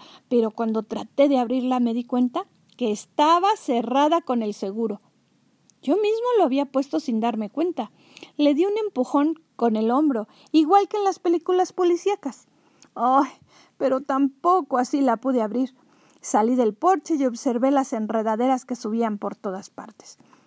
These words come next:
Como si fueran la mano de un monstruo, el techo con sus muchos agujeros, el torreón sobreva-, volado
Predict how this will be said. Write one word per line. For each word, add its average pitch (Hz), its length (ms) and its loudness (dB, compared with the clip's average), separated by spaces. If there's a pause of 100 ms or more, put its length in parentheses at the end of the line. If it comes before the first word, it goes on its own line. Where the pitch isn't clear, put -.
(360)
Como 262 240 4
si 311 160 0
fueran 403 380 0
la 240 100 2
mano 262 420 2
de 240 120 -4
un 247 160 2
monstruo, 220 500 -4 (440)
el 254 280 2
techo 381 560 0 (260)
con 233 240 2
sus 220 300 -6
muchos 262 520 2
agujeros, 196 680 -6 (380)
el 254 260 2
torreón 277 580 2 (440)
sobreva-, 220 720 0 (600)
volado 269 840 2